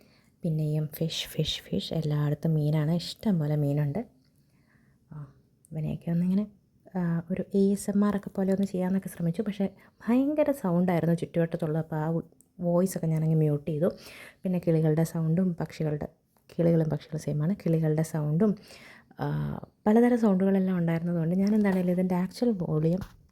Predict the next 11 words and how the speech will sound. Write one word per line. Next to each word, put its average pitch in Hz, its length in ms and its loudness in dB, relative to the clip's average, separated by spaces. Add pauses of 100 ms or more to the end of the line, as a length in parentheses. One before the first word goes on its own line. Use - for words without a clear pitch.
ഞാൻ 165 140 0 (120)
മ്യൂട്ട് 170 360 4
ചെയ്തു. 170 220 0 (880)
ഇതിനെ 262 200 -2
എല്ലാത്തിനെയും 233 460 2
എന്താണെങ്കിലും 196 500 2
ഇങ്ങനെ 190 220 -2 (480)
കണ്ടോണ്ടൊക്കെ 180 540 0
ഇരുന്നു. 196 240 2 (120)
നല്ല 175 180 0
രസമുണ്ടായിരുന്നു. 202 680 0